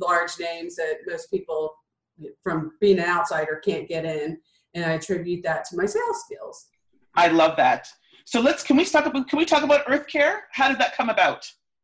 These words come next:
Speaker 1: Sure. I started Earth Care when I was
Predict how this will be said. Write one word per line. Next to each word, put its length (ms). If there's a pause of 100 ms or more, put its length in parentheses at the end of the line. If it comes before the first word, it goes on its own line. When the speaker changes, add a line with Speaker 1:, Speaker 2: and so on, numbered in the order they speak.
(640)
Speaker 1:
Sure. 760
I 340
started 380
Earth 260
Care 320
when 100
I 120
was 720